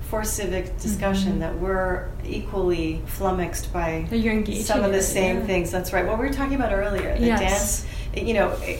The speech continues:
Speaker 1: it doesn't matter if you dance here.
Speaker 2: Yeah.
Speaker 1: But just know that this is a space that's thinking about the civic issues of our
Speaker 2: Mm-hmm.
Speaker 1: time. And, and, and in a way, we have dexterity here, which is really great to be able to respond to those things and, you know, organize a talk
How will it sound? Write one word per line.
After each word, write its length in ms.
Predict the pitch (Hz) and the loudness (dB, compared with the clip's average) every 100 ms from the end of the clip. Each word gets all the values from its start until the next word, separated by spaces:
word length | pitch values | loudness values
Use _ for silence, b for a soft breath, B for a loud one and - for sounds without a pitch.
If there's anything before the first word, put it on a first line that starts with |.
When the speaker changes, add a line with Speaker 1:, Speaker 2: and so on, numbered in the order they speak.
| - | -2
Speaker 1:
it 140 | 208 | 0
doesn't 260 | 220 214 202 | 2 2 4
matter 300 | 190 185 185 | 4 4 4
if 160 | 180 | 2
you 100 | 190 | 0
dance 380 | 170 180 180 180 | 0 2 2 0
here. 380 | - 185 - 170 - | -2 0 0 -2 -2
Speaker 2:
Yeah. 340 | 208 220 214 190 | 2 2 2 4
Speaker 1:
But 480 | 190 - 156 - - | 4 4 -2 -4 -2
just 220 | 190 196 | -2 0
know 220 | 190 180 | 2 4
that 120 | 180 | 2
this 180 | 180 170 | 2 -2
is 160 | 175 160 | -2 -2
a 60 | 170 | -4
space 360 | - 165 160 | -2 -2 -2
that's 180 | - - | -4 -6
thinking 400 | - 170 190 180 | -4 -4 -2 -2
about 280 | 160 - - | 0 -2 -2
the 80 | - | -2
civic 380 | 165 156 - - | -4 -4 -6 -8
issues 300 | - - 226 | -6 0 0
of 80 | 196 196 | 2 2
our 60 | |
Speaker 2:
Mm-hmm. 80 | 196 | 2
Speaker 1:
time. 360 | 190 160 156 156 | 0 -4 -4 -4
And, 220 | 156 151 - | -4 -6 -4
and, 320 | 160 156 - | -2 -2 -2
and 240 | 185 185 180 | 0 2 2
in 220 | 190 185 | 2 2
a 80 | 175 | 2
way, 220 | 175 170 | 2 4
we 160 | 170 | 2
have 380 | 175 165 160 - | 2 0 -2 -4
dexterity 560 | 175 165 - 180 175 170 | -4 -4 -2 0 0 -2
here, 160 | 165 156 | -2 -4
which 160 | 156 | -6
is 120 | 165 | -6
really 220 | - 156 147 | -4 -4 -4
great 320 | 165 160 160 | -4 -4 -2
to 100 | - | -4
be 120 | 156 | -2
able 200 | 151 147 | -2 -4
to 120 | - | -6
respond 420 | 156 151 - 156 151 | -6 -6 -6 -4 -4
to 60 | |
those 220 | 151 151 | -4 -4
things 320 | - 151 151 - | -4 -4 -4 -4
and, 260 | 151 147 - B B B - | -4 -4 -4 B B B -4
you 120 | 160 | -2
know, 200 | 156 151 - | -2 -2 -2
organize 400 | 165 160 156 156 | -2 0 -2 -4
a 60 | 156 | -4
talk 400 | - 147 147 | -4 -4 -4